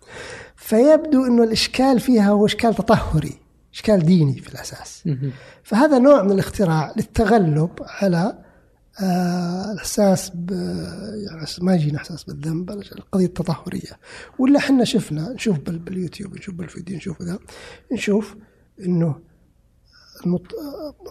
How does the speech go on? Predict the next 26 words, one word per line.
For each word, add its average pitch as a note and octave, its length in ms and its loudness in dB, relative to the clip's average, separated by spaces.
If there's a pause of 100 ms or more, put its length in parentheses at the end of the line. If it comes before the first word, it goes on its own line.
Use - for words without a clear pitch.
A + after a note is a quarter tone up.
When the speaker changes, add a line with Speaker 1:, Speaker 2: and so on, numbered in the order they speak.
Speaker 1:
أسمي F#3+ 460 -2
المطربين D#3+ 480 0
ولا D3+ 80 0
ما D#3+ 60 0
أدري E3 60 0
إيش D3 100 -4
يسمون D3+ 220 -2
حق C#3 160 -8
الشيلات، D#3+ 420 -6
منشدين F3+ 440 2
هم D#3+ 120 4
ولا D#3 140 2
مطربين، D#3+ 420 0
وش E3 100 -4
يسمى؟ D3+ 380 0 (380)
Speaker 2:
آه. C3 640 -6 (600)
Speaker 1:
منشدين، D#3 480 0
ها؟ F3 180 -6 (360)
أوكي، F#3 320 -2
المنشد F3+ 600 2 (500)
حق - 200 -12
الشيلات، D#3 480 -4 (500)
أو G#3+ 60 2
نشوف G3+ 220 -4
اللوك، G#3 520 0 (520)
اللوك D#3+ 300 -2